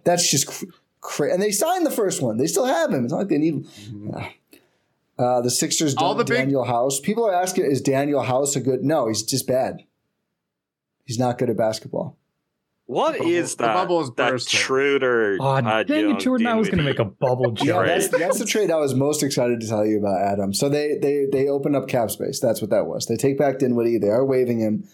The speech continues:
Speaker 1: Again, the Bucks are not eligible to sign him. He's also been horrible this season. They give up Dennis Schroeder, who, actually, I'm, like, I think he's had a good, would have been a decent,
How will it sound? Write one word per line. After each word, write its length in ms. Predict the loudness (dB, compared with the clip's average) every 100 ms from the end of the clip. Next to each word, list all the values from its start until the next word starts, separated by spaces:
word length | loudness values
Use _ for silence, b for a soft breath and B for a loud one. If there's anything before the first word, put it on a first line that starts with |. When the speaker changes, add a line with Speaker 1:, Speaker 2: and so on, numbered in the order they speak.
| B
Speaker 1:
Again, 240 | -2 0 2
the 60 |
Bucks 260 | 2 0 0
are 60 |
not 200 | 2 2
eligible 320 | 2 0 0 -2
to 60 |
sign 280 | 0 0 2
him. 80 | 0
He's 120 | 0
also 220 | 0 0 -2
been 160 | -8 -8
horrible 340 | -2 0 2 0
this 180 | -2 -2
season. 440 | -2 -2 -2 -6 b b b
They 100 | 0 2
give 140 | 2
up 160 | 0 0
Dennis 260 | 0 0
Schroeder, 340 | 0 2 2 4
who, 160 | 2 0 -4 B B
actually, 320 | -2 2 2
I'm, 140 | 2 2
like, 220 | -2 -2
I 20 | -4
think 160 | 0
he's 260 | 0 -2 -2
had 120 | 0 2
a 40 |
good, 180 | 0 -2 -2
would 180 | 0 2
have 80 | 2
been 100 | 0
a 120 | 0
decent, 480 | 0 2 0 -2